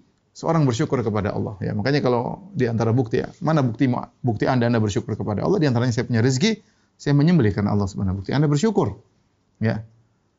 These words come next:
"Ala ma razaqahum min bahimatil an'am." At-, untuk meng-, mengingat Allah atas rezeki yang Allah berikan kepada mereka berupa binatang, binatang ternak. Kemudian juga, eh,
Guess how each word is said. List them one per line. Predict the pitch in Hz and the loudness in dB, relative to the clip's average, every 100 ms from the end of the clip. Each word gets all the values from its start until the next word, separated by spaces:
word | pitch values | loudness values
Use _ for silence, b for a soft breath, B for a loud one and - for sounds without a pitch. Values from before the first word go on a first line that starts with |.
| _ _ | _ _
"Ala | 107 110 120 | -2 2 2
ma | 190 | 2
razaqahum | 180 135 120 127 120 | 2 0 0 0 2
min | 113 | 2
bahimatil | 113 113 113 117 143 | 2 2 2 0 -2
an'am." | 160 208 135 101 107 | 0 0 0 0 -4
At-, | - - - | -10 -12 -4
untuk | 113 - | -4 -2
meng-, | 113 110 113 | 0 0 0
mengingat | 110 110 110 | 2 2 0
Allah | - 170 78 - | 0 0 2 0
atas | 117 - | -4 -2
rezeki | 120 196 147 196 160 | 2 2 2 0 0
yang | 151 | 0
Allah | 143 | 0
berikan | 131 143 135 | 0 -2 -2
kepada | 123 117 113 113 | -4 -2 -2 0
mereka | 120 127 117 | 0 -2 -2
berupa | 104 113 107 | -4 -2 -2
binatang, | 101 98 113 117 b b b b - | 0 -2 -2 -4 b b b b -6
binatang | 101 92 95 | -4 -2 -4
ternak. | 95 98 104 - _ b b b b b b b - | -2 0 0 -2 _ b b b b b b b 0
Kemudian | 131 139 | 2 4
juga, | 156 156 139 - - | 4 4 0 -4 -6
eh, | 127 120 117 113 110 107 107 | -2 2 2 2 2 0 -2